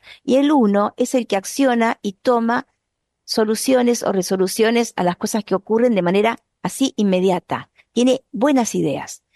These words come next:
Bueno, no dejes que esa frecuencia llegue al fondo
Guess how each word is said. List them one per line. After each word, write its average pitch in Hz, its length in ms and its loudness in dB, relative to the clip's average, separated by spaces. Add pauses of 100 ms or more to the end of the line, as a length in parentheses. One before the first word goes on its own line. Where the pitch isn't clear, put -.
(280)
Bueno, 160 300 -2
no 220 160 0
dejes 254 360 0
que 233 340 0
esa 208 220 -2
frecuencia 233 840 0 (400)
llegue 262 340 2
al 165 140 0
fondo 208 800 0